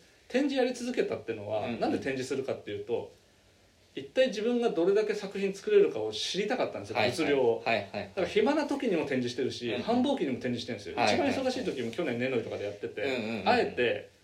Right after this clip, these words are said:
Speaker 1: 二週間しかないんだけど、繁忙期で二週間しかないと無理かなと思うんだけど、
Speaker 2: いや、うん。
Speaker 1: この量ならいけるんじゃないかっていうのを出して、
Speaker 2: わあ、面白い。
Speaker 1: それであ-、合わせに行くっていう、
Speaker 2: はいはいはい。
Speaker 1: その実験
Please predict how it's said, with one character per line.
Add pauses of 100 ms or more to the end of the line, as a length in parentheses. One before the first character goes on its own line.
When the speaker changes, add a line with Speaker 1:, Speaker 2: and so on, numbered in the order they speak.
(420)
Speaker 1:
二
週
間
し
か
な
い
ん
だ
け
ど、
繁
忙
期
で
二
週
間
し
か
な
い
と
無
理
か
な
と
思
う
ん
だ
け
ど、
Speaker 2:
い
や、
う
ん。
Speaker 1:
こ
の
量
な
ら
い
け
る
ん
じ
ゃ
な
い
か
っ
て
い
う
の
を
出
し
て、
Speaker 2:
わ
あ、
面
白
い。
Speaker 1:
そ
れ
で
あ-、 (460)
合
わ
せ
に
行
く
っ
て
い
う、
Speaker 2:
は
い
は
い
は
い。
Speaker 1:
そ
の
実
験